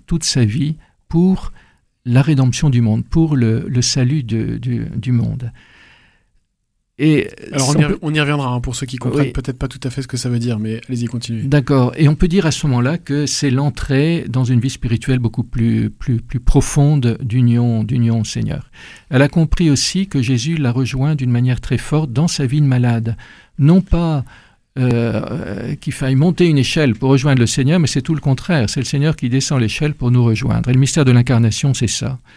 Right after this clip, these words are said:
Speaker 1: C'est Jésus qui nous rejoint dans notre vie quotidienne de chaque jour, dans nos activités concrètes. Et l'activité concrète de Marthe, qu'est-ce que c'était ? C'était l'inactivité dans, sur son lit de malade.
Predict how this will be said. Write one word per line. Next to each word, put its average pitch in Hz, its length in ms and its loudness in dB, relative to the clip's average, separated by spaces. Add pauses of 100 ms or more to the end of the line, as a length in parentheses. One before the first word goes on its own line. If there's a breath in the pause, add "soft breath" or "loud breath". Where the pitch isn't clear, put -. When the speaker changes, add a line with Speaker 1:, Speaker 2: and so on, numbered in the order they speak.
(320 soft breath)
Speaker 1:
C'est 131 240 2
Jésus 139 360 2
qui 143 120 0
nous 131 120 2
rejoint 139 380 2
dans 135 120 2
notre 120 220 2
vie 147 140 -4
quotidienne 135 960 2
de 139 180 -2
chaque 123 320 -2
jour, 139 420 -2 (360 loud breath)
dans 160 240 4
nos 151 200 6
activités 131 520 0
concrètes. 135 600 0
Et 131 120 2
l'activité 156 520 2
concrète 135 440 -2
de 120 80 4
Marthe, 143 260 2
qu'est-ce 131 220 -2
que 127 100 0
c'était ? 120 460 -2
C'était 120 240 -2
l'inactivité 131 960 0
dans, 131 260 -6
sur 151 240 -6
son 131 140 -6
lit 135 140 -4
de 151 40 -4
malade. 120 480 -6